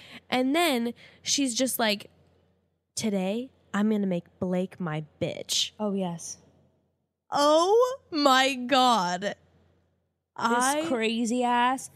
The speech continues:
Speaker 1: fell to the
Speaker 2: Dude,
Speaker 1: floor.
Speaker 2: she has crazy vibes for sure, and I want to see them come out. I support them fully.
Speaker 1: Fully
Speaker 2: I ho-
Speaker 1: support. Fully support.
Speaker 2: It's just amazing. Also, her idea of, like, taking him on a date and making him pay. I am so excited for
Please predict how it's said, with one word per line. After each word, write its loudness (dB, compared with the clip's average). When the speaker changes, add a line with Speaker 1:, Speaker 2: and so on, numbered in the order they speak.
Speaker 1:
fell -2
to -6
the -2
Speaker 2:
Dude, 2
Speaker 1:
floor. 0
Speaker 2:
she 2
has 2
crazy -2
vibes -2
for -2
sure, -2
and -2
I 0
want -2
to -10
see -2
them -2
come -4
out. -2
I 2
support -4
them -2
fully. -6
Speaker 1:
Fully -2
Speaker 2:
I 2
ho- 2
Speaker 1:
support. -2
Fully -2
support. -2
Speaker 2:
It's -2
just 0
amazing. 0
Also, -2
her -2
idea -2
of, -2
like, -4
taking -6
him 0
on -2
a -2
date -4
and -2
making -2
him -4
pay. -2
I 0
am -2
so -2
excited -4
for -6